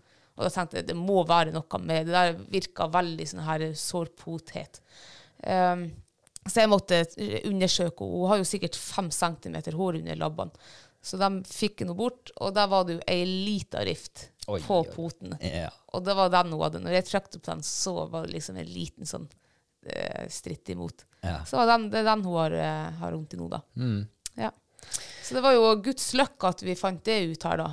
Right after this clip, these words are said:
Speaker 1: og, eh, ganske fort, for vi mente jo ferdig dyrlegen å ta både røntgen og det ene og det
Speaker 2: Ja,
Speaker 1: andre.
Speaker 2: hun skulle ha vært hos dyrlegen i dag hvis ikke du hadde funnet ut av den, eh, ulykksalige skaden
Speaker 1: Ja.
Speaker 2: hennes. <laughs> Så det lønner seg å bruke litt ekstra tid på,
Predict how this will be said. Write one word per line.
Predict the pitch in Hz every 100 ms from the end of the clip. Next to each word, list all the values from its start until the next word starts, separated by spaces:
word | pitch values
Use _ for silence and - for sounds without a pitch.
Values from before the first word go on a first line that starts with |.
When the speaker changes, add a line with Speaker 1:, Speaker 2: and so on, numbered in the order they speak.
| 180
Speaker 1:
og, | 190
eh, | 180 170
ganske | 170 180 - -
fort, | 190
for | 196
vi | 202
mente | 220 202
jo | 170
ferdig | 180 165
dyrlegen | 196 208 170 160 156
å |
ta | - 180 175 160
både | 160 165 165 160
røntgen | 175 196 190 - - 165
og | 165
det |
ene | - 190 170
og | 180
det |
Speaker 2:
Ja, | 165 175 170
Speaker 1:
andre. | 151
Speaker 2:
hun | 123 139
skulle | - 135
ha |
vært | 131 104
hos | -
dyrlegen | 131 107 92
i | 92
dag | 135 117 78
hvis | 73 95
ikke | 87
du | 87
hadde | 82 80
funnet | 92 82 98
ut | - 78
av | 78
den, | 76 73 76
eh, | 73 76 76 -
ulykksalige | 95 - 131 113 90
skaden | - 101 233
Speaker 1:
Ja. | 220
Speaker 2:
hennes. | 202 - - -
<laughs> | 220 - 220 - - - - - - - - - - - -
Så | - 120
det | 123
lønner | 175 151
seg | 107
å | 98
bruke | 110 107
litt | 95 -
ekstra | - - 90
tid | - 113
på, | -